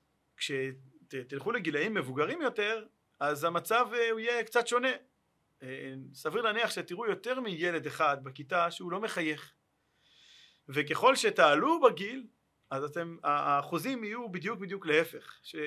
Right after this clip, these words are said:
סתם תיכנסו עכשיו ל-, ל-, ל-, לכיתה של אנשים מבוגרים. רובם ישבו בפנים חתומות, לא, לא אומר, אה, עצובות, אבל בפנים חתומות ר-, רגילות. סביר להניח שחלק יהיו גם עם פנים יותר מאשר חתומות, יותר גרוע מאשר חתומות,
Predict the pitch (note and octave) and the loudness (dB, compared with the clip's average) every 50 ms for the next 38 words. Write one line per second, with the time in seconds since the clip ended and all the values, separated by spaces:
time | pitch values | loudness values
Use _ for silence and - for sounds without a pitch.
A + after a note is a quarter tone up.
0 | D3 - - _ _ _ _ _ _ _ _ _ _ - F3+ - - - C#3+ C3+ | -8 -10 -14 _ _ _ _ _ _ _ _ _ _ -2 -2 -2 -2 -4 -8 -8
1 | C3 - F#3 E3+ - F3+ F3 E3 D#3+ D3 C#3+ C#3+ C#3 C#3 C3+ C3+ C#3 C#3 C#3 C3+ | -6 -6 -6 -6 -4 -4 -4 -2 -2 -4 -4 -4 -6 -8 -8 -8 -10 -10 -10 -12
2 | C3 - D3 - E3 E3+ E3+ - F3+ E3+ D#3+ D#3 C#3+ C#3 F#3+ G3 F#3+ E3 D#3 C#3+ | -14 -12 -6 -2 -2 -2 0 0 -2 -2 -2 -4 -6 -8 -8 -8 -8 -6 -6 -6
3 | D3 C3 B2 A#2+ - _ _ _ _ _ _ _ _ - C#3 D3+ F#3+ F#3 B3 C4 | -6 -6 -8 -12 -18 _ _ _ _ _ _ _ _ -12 -8 -4 2 6 8 8
4 | B3 A3+ G3 F3 C#3 - G#3 B3+ A#3+ G#3 F#3+ F#3 F#3 G#3+ A#3+ G#3+ - - G3+ G#3 | 8 6 2 -2 -6 -6 -4 -4 -4 -2 -2 -2 -4 -4 -6 -8 -6 -6 -6 -4
5 | A3+ G3 D3+ C3+ C3+ C3 - - D2 D3 C#3+ C3+ A#2 A#2+ B2+ C3+ C#3+ D3+ C#3+ C3+ | -4 -4 -4 -4 -6 -6 -8 -6 -6 -6 -6 -8 -8 -8 -8 -6 -6 -6 -8 -8
6 | C3+ C#3 C#3 C#3 C3+ C3+ C#3 C3+ - - F#3 D#3 B3 E4 D#4+ - - E3+ F3+ F#3+ | -8 -8 -6 -6 -6 -8 -10 -10 -8 -6 0 4 4 4 4 2 -4 -4 -2 -2
7 | G3 G3 B3+ D4 E4+ - - D4+ - A#3 F#3 D#3 E3+ G3 G3 - F3+ E3 D3+ C#3 | -2 -2 -4 -4 -6 -8 -10 -10 -10 -8 -6 -6 -6 -6 -6 -10 -12 -10 -10 -12
8 | C#3 - B2+ C3+ C3 C3 B2+ B2+ D3 G3+ - - - _ _ _ _ _ _ _ | -12 -14 -14 -12 -12 -10 -6 -2 0 -2 -2 -2 -8 _ _ _ _ _ _ _
9 | _ _ _ _ _ _ _ _ _ _ _ _ _ _ _ _ _ _ - - | _ _ _ _ _ _ _ _ _ _ _ _ _ _ _ _ _ _ -10 0
10 | - F3 C#3+ E3 F#3 F#3 G3 F3+ E3+ E3+ F#3 F3+ D#3 - - D#3+ D3+ - F#3+ G3+ | 4 4 6 6 4 2 4 4 4 4 4 2 2 2 0 -4 -2 2 2 4
11 | G3+ F#3+ E3 - D#3 D#3 F3 E3+ D3+ D#3+ D3 D3 C#3+ D3 C#3+ D3 C#3 C#3+ D#3 E3+ | 4 4 0 0 0 -2 0 2 4 4 4 4 0 -4 -4 -2 -2 0 0 -2
12 | E3 D#3 C#3+ C3+ C#3 C#3 C#3 E3 F3 F#3+ G3 F#3 D#3+ C#3+ - E3+ D#3+ - D3+ C3+ | -4 -4 -6 -6 -6 -2 4 4 4 4 4 0 0 0 -2 -4 -2 -2 -4 -4
13 | - D3+ D#3 D#3+ D3 C#3 C#3 F#3 G3+ F#3+ D3+ F#3 F#3 E3 F#3+ F#3 E3 D3 C#3+ C#3 | -4 -2 -2 -2 -2 -2 -4 -4 -4 0 4 4 4 6 6 6 6 6 4 0
14 | C3 B2+ - E3 D3 - D3 B2+ C#3+ C3+ C#3+ F3 B3 C#4+ C#4+ - - _ | -4 -4 -4 -4 -4 -6 -6 -8 -10 -4 0 2 2 2 0 -2 -16 _